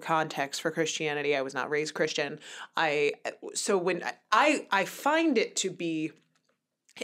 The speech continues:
I mean, I know for a fact that the way that Mitch McConnell and Paul Ryan frame their Christianity is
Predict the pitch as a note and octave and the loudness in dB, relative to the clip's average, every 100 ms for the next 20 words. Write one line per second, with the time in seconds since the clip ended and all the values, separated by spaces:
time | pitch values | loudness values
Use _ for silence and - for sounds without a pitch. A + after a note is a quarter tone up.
0 | - - F#3+ F3 G3+ G#3 F#3+ G3 F3+ D#3+ | -8 -4 -2 -2 0 2 2 0 2 0
1 | D#3+ D#3 C#3 - D#3 - F3+ E3 F3 D#3 | 4 2 2 0 0 0 -2 4 4 4
2 | D3 E3+ - D#3+ F3+ E3 D#3 D3 - - | 0 -2 -2 0 2 4 4 2 -2 -8
3 | F3 E3+ E3+ D#3+ D#3 D#3 D3 D3 - F#3 | -6 2 4 6 4 4 0 -4 -2 0
4 | E3+ D#3 D3 - E3 E3 D3+ D3 C#3+ - | 0 0 0 -2 -2 -2 -4 -4 -4 -2
5 | F3 | -2